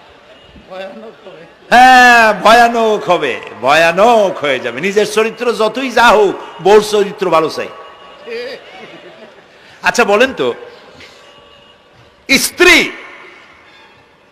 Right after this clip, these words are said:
Speaker 2: আপনার সঙ্গে যেভাবে প্রেমের হাসি হাসে, প্রেম নিবেদন করে, ওই রকম আরেকটা পুরুষের কাছে, সাথে করলে আপনার সহ্য হয় না কেন?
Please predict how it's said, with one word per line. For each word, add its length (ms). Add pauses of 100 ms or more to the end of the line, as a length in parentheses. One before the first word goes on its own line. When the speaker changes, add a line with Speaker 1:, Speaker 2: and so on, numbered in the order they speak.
(440)
Speaker 2:
আপনার 360
সঙ্গে 340
যেভাবে 420
প্রেমের 420
হাসি 320
হাসে, 360 (1000)
প্রেম 220
নিবেদন 480
করে, 200 (580)
ওই 160
রকম 380
আরেকটা 440
পুরুষের 440 (160)
কাছে, 300 (100)
সাথে 320
করলে 400
আপনার 380
সহ্য 340
হয় 200
না 80
কেন? 240